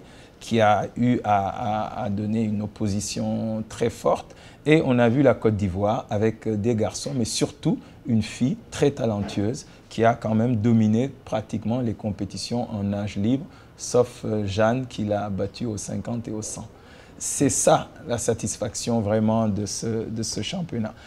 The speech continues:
L'autre grande satisfaction, c'est qu'il faut savoir que ce championnat a été préparé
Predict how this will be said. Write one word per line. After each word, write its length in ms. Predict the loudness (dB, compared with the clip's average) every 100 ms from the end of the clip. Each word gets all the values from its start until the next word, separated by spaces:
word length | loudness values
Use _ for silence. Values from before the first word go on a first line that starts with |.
| -12 4
L'autre 300 | 8 8 8
grande 240 | 4 4
satisfaction, 760 | 4 2 0 0 -2 -2 -4 -4
c'est 140 | -2
qu'il 140 | -2
faut 100 | -2
savoir 540 | -2 0 4 4 2 -2 -18 -20 -14
que 80 | -10
ce 140 | -4
championnat 720 | -4 0 -2 0 2 4 2 -2
a 120 | -4
été 260 | -2 -4 -6
préparé 680 | -6 -8 -2 -2 0 -2